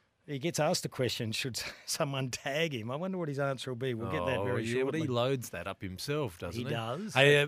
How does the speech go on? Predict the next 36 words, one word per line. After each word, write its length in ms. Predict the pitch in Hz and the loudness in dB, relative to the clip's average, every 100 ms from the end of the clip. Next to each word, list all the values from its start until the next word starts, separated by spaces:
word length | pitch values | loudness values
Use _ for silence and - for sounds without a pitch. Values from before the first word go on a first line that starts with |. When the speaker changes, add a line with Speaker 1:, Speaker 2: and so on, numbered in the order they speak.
| 160 | 0
Speaker 2:
has 200 | 143 127 | -4 -6
Vossi 400 | 135 127 131 143 | -6 -6 -4 -4
been 140 | 135 | -4
on 120 | 139 139 | -2 -2
the 60 | |
phone 260 | 127 135 139 | -2 -4 -4
to 80 | 123 | -6
you? 200 | 170 214 - | -8 -10 -10
'Cause 140 | - | -2
Speaker 1:
Would 80 | 139 | 6
Speaker 2:
you 40 | 135 | 6
Speaker 1:
you 20 | |
Speaker 2:
have 80 | 131 | 6
been 220 | 139 131 | 4 2
such 260 | - 107 - | 0 -2 -4
a 20 | |
good 200 | 104 90 | -6 -10
mentor 260 | 82 82 | -14 -18
to 80 | 78 | -20
Michael 340 | 76 73 - - - | -20 -20 -20 -20 -20
Voss. 120 | 113 | -16
Speaker 1:
Thank 260 | 117 123 - | -8 -8 -8
you 60 | 110 | -10
very 140 | 110 | -10
much. 320 | 101 90 - | -10 -12 -12
Uh, 380 | 117 110 110 113 - | -8 -6 -6 -8 -8
uh, 0 | |
and 300 | 123 123 120 | -8 -8 -6
that's 200 | 139 135 | -6 -6
why 120 | 135 120 | -6 -6
I'm 80 | |
a 60 | 117 | -6
bit 140 | 113 | -6
annoyed 360 | 113 117 117 113 | -6 -6 -6 -8
with 100 | 117 | -8
him. 200 | 147 202 | -8 -10